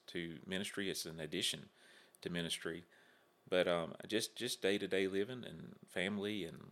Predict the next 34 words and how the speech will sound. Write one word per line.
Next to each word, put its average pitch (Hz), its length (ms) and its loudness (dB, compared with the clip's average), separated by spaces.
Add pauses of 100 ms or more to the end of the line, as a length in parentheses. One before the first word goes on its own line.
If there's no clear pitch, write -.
(240)
and 87 180 -6
life 87 420 0
and 85 140 -8
work 90 420 -2 (500)
and 82 180 -2
church, - 600 0 (280)
it 120 120 2
can 113 100 -2
be 104 120 6
a 95 60 6
load. 92 400 2 (600)
And, 87 420 2 (400)
but 101 100 8
I'm, 101 200 6 (160)
I'm 98 120 0
not 101 200 6
saying 98 240 6
that 98 120 4
as 85 120 0
a 82 40 -4
victim. 92 440 -2 (120)
I'm 92 160 -6
saying 98 220 6
that 98 140 4
as 85 120 0
a 80 40 -6
victor 101 360 0
because 90 360 0
I, 90 100 6 (160)
I 98 80 0
believe 101 340 2
as 90 120 -4
long 98 220 0
as 90 220 -2